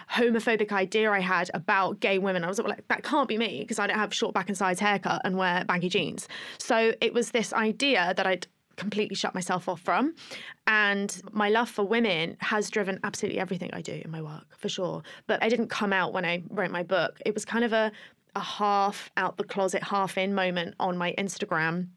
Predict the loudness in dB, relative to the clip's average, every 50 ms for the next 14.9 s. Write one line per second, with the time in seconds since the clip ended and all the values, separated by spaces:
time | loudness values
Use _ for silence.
0 | _ _ 0 2 4 4 6 4 4 2 2 -2 _ _ _ 2 2 4 2 2
1 | 0 0 -2 -2 0 -2 -4 -2 0 2 2 2 2 0 0 2 2 4 4 4
2 | 2 0 -2 -4 -4 -6 -4 -4 -4 -4 -4 -2 -2 -2 -2 -2 -2 -2 -2 -2
3 | -4 -6 -6 -6 -2 0 0 0 0 0 -2 -4 -4 -4 -2 -2 0 0 0 0
4 | 0 -2 -2 -4 -4 -4 -4 -4 -4 -4 -2 -2 0 0 0 0 -2 0 0 0
5 | 0 2 2 2 4 4 4 4 4 2 0 -2 -6 -8 -10 -6 -2 0 2 2
6 | 2 2 2 2 0 0 0 0 0 0 0 0 0 0 0 0 2 2 2 0
7 | 2 0 2 2 2 2 0 0 -2 -2 0 0 0 -2 -4 -4 -4 -4 -4 -6
8 | -4 -2 -2 -2 0 -2 -2 -4 -6 -8 -6 -4 -2 -2 0 0 0 -2 -2 -2
9 | -2 0 0 0 0 -2 -4 -6 -6 -6 -6 -8 -10 -12 -14 -10 -8 -6 -6 -4
10 | -4 -4 -4 -4 -4 -4 -4 -4 -2 -2 -2 -2 -2 -2 0 2 2 4 4 2
11 | 2 0 0 0 2 2 2 2 0 0 0 -2 -2 -4 -4 -2 -4 -4 -4 -6
12 | _ _ -4 -2 0 0 0 -2 -2 -4 -4 -2 0 2 2 2 0 0 -2 -2
13 | 0 0 0 0 -2 -4 -8 -8 -4 0 2 4 4 4 4 2 2 2 2 4
14 | 6 6 4 4 4 4 4 4 4 4 4 4 4 4 4 4 4 2